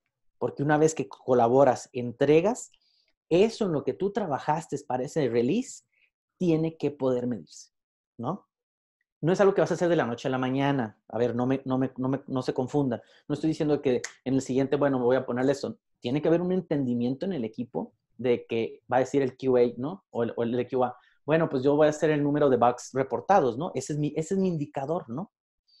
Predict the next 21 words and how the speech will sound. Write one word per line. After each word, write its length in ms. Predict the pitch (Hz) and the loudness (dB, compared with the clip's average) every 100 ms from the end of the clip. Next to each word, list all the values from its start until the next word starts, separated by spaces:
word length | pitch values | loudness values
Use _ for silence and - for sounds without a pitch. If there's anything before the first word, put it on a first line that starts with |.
| - | 0
Obviamente 380 | 147 185 196 208 | 4 6 4 2
se 80 | 165 | 2
va 60 | |
a 20 | |
ver 80 | 170 | 2
hasta 160 | 190 180 | 2 0
el 80 | 160 | -2
final, 280 | 151 175 - | -2 -2 -2
pero 200 | 123 110 | -2 0
va 100 | 107 | 0
a 20 | |
haber 120 | 127 | 4
un 100 | 165 | 4
indicador. 400 | 190 190 185 262 | 2 0 -2 -4
Se 180 | - - | -4 -6
van 160 | 113 135 | -4 -2
a 40 | |
reportar 440 | 185 202 180 196 196 | -2 -2 -2 0 -2
bugs. 300 | 233 - - _ _ _ | -4 -8 -20 _ _ _
Y 360 | - 214 247 247 | -2 0 0 -2
mi, 420 | 147 160 202 - | -4 0 -2 -4